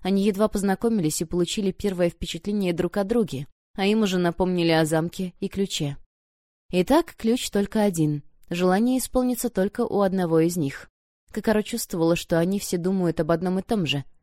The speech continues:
и госпожа волчица как будто видела их насквозь. «На сегодня все. Хотите, оставайтесь искать ключ, хотите, гуляйте по замку, хотите, возвращайтесь домой и приводите мысли в порядок. А, кстати»,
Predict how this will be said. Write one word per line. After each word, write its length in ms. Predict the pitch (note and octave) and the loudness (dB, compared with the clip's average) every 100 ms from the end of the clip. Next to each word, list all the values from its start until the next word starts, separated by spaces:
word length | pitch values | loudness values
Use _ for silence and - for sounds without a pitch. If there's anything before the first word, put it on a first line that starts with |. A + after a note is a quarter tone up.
| _ | _
и 60 | G#3+ | -4
госпожа 400 | G3+ - G3+ F#3+ | -4 0 0 4
волчица 460 | F3 F3 G#3+ - | 2 2 -4 -4
как 180 | E3+ E3 | -2 -2
будто 260 | E3+ E3+ E3+ | -2 -2 0
видела 340 | D#3+ E3 G3 | 0 0 0
их 320 | D#3+ D#3 - | 0 0 -4
насквозь. 640 | G3+ F#3+ - D#3+ C#3+ - - _ _ _ _ _ | -4 -4 -2 -4 -4 -6 -14 _ _ _ _ _
«На 80 | C4+ | -2
сегодня 300 | C#4+ G#4 G#4 | 2 4 4
все. 340 | - - A3 A3+ _ _ _ - | 2 0 0 -2 _ _ _ -8
Хотите, 280 | - - - | -4 -2 0
оставайтесь 500 | - G#3 G3 F#3 - | 0 0 0 0 -4
искать 340 | F3 - E3 | -2 -2 -2
ключ, 420 | - G#3 G4 - - | -2 0 0 -2 -4
хотите, 320 | B3 B3 E4 | -2 0 0
гуляйте 360 | G3+ F#3+ F#3 G3 | 2 2 2 0
по 160 | E3+ | 0
замку, 360 | E3 A3 D#4+ C4+ | 2 2 2 -2
хотите, 440 | A#3 F3+ C#4 D#4 | -2 -2 -2 -2
возвращайтесь 600 | C#4+ A3+ F#3+ G3 G3+ G3 | 0 0 0 -2 -4 -2
домой 440 | F3 F3 F#3 C#4+ - - | 0 2 2 -2 -4 -10
и 80 | - | -6
приводите 460 | D4 C#4 C4+ E4+ C#4+ | 0 2 2 2 2
мысли 260 | A#3+ - | 0 0
в 60 | B3 | -2
порядок. 480 | G3 F3+ E3+ F3+ - _ _ _ | 0 2 0 -4 -12 _ _ _
А, 140 | - C4 | 2 2
кстати», 460 | - D#4+ - E3 | 2 2 2 -2